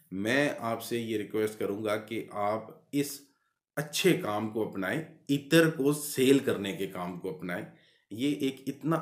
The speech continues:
अच्छा और प्रॉफिटेबल काम है कि अगर आपको सही होलसेलर का पता चल जाए,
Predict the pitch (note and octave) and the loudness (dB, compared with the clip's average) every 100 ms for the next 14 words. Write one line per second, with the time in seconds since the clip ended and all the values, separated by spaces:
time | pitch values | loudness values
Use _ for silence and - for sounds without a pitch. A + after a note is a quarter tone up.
0 | - B2 A#2+ - A#2+ C3+ - A#2 A#2 - | -2 -8 -6 -4 -2 -2 -4 -6 -6 -2
1 | D3 D#3 F3+ F3 D3+ B2+ G2+ G2 F#2+ G2+ | 0 2 4 4 4 2 2 0 0 -4
2 | - - - - - - - D3+ E3 - | -6 -12 -20 -8 -2 0 4 6 6 4
3 | - - A#2 C#3+ C#3+ - A2 F#2 - - | 0 0 4 4 0 0 2 2 -4 -16
4 | - - B2+ B2+ E3 - - G2+ D3 D#3 | -2 4 4 4 0 -2 0 4 6 6
5 | C#3+ B2+ B2 B2 A#2+ G#2 G#2+ G#2 F#2+ F2 | 6 6 6 2 0 0 -2 0 0 -2
6 | F#2 | -6